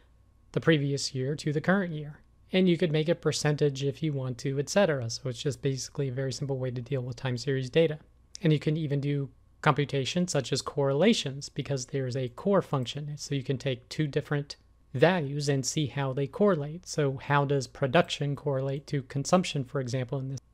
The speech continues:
and this is by country, so you can see how well they correlate, production versus consumption. So a very brief post, but a couple of very simple window functions.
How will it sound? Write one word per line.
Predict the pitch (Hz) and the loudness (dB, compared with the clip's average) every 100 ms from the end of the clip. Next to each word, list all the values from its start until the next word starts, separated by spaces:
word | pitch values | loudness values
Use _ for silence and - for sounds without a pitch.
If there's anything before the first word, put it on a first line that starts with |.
| - - | -4 2
and | 139 | 4
this | 135 - | 4 2
is | 143 | 0
by | 123 139 127 | 0 -2 -2
country, | - 185 - 147 | 2 2 2 -4
so | 131 139 | -2 -2
you | 127 | -2
can | 123 131 | -4 -4
see | - 139 | -4 -6
how | - 131 | -2 -4
well | 131 127 131 | -2 -2 -2
they | 135 | -2
correlate, | 123 - 170 160 131 131 165 _ - | -6 2 6 6 2 -4 -6 _ -6
production | 127 120 - 151 135 | -4 -2 -2 -4 -4
versus | 113 - 127 | -6 -8 -6
consumption. | 143 131 170 - 147 160 - _ - - | -6 0 0 0 -8 -12 -18 _ -20 -16
So | - 175 | 4 4
a | |
very | 160 208 233 | 4 4 4
brief | 196 202 - | 4 0 0
post, | - 147 180 - - _ - | -2 0 0 -6 -14 _ 0
but | 160 | 2
a | |
couple | - 175 165 | 4 2 4
of | 151 | 4
very | 131 143 156 | 4 2 2
simple | - 151 160 143 | 0 2 2 4
window | 165 156 123 | 2 2 0
functions. | - 123 - 165 175 | -4 -4 -4 -8 -10